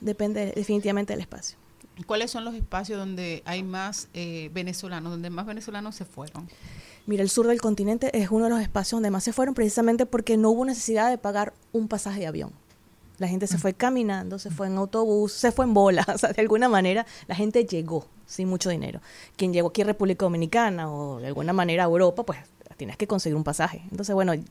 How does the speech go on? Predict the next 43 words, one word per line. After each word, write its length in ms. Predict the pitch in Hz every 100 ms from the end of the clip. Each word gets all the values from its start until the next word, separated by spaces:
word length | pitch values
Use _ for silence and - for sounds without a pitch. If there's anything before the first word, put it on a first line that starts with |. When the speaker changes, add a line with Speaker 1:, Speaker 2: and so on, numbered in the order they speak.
| _
Speaker 1:
también 280 | 175 170 190
el, 80 | 214 - - -
el 140 | 202
tipo 280 | 196 185 214
de 80 | 220
migrante 480 | 208 196 190 185 240
es 100 | 185
diferente. 480 | 165 - 143 - - _ _ _ _ _ - 180 170 202
Speaker 2:
A 80 |
mí 80 | 202
me 140 | 233 294
gustó 240 | 285 294
mucho 580 | 269 269 254 214 208 196
una 260 | 175 202
parte 280 | 202 214 226
que 100 | 202
tú 180 | 190 190
decías, 640 | 190 185 - 190 156 147 -
el 180 | 170
de 100 | 170
la 140 | 170 170
espera. 720 | - - _ 185 175 117 139 _ _ _ - - _
¿Qué 160 | - 269
es 120 | 269
del 200 | 247 202
que 120 | -
se 200 | 196 185
queda? 400 | - 180 165 160 160
¿Cómo 240 | 220 254
es 80 | 233
esa 220 | 214 208
relación 540 | 196 185 170 208 208 190
del 140 | 180
que 120 | -
se 160 | - 165
queda 320 | 180 175 165
con 220 | - 165
el 120 | 165
que 300 | - 165 175
se 140 | 143 175
tuvo 280 | 185 175 165
que 140 | 160
ir? 140 | 147